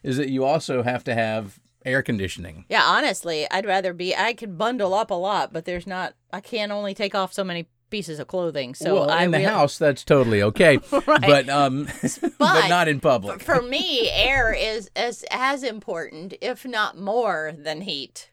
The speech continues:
Speaker 2: I guess that's not true 'cause I would freeze to death, but I like, I, I want 'em both.
Speaker 1: Right.
Speaker 2: I'm
Speaker 1: Well,
Speaker 2: not
Speaker 1: yeah,
Speaker 2: gonna
Speaker 1: want
Speaker 2: be
Speaker 1: 'em
Speaker 2: without
Speaker 1: both.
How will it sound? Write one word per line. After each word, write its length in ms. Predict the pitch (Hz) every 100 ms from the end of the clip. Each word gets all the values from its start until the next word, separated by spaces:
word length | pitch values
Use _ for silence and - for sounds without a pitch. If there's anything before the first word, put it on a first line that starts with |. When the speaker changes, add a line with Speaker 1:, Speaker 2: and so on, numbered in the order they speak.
| _ _ _
Speaker 2:
I 60 | 254
guess 280 | 226 220 -
that's 220 | 151 -
not 180 | 165 -
true 220 | - 107
'cause 160 | - 170
I 80 | 160
would 220 | 170 160
freeze 240 | 165 139
to 100 | 143
death, 220 | 117 82 -
but 220 | 143 -
I 140 | 143 143
like, 300 | 151 147 -
I, 220 | 139 143
I 120 | - 214
want 220 | 196 165
'em 80 | 143
both. 260 | 127 117 _ _
Speaker 1:
Right. 280 | - 135 98
Speaker 2:
I'm 60 | 127
Speaker 1:
Well, 100 | 151
Speaker 2:
not 140 | - 165
Speaker 1:
yeah, 120 | 151
Speaker 2:
gonna 120 | -
Speaker 1:
want 120 | 139
Speaker 2:
be 40 | 151
Speaker 1:
'em 60 |
Speaker 2:
without 300 | - 139 127
Speaker 1:
both. 280 | 123 117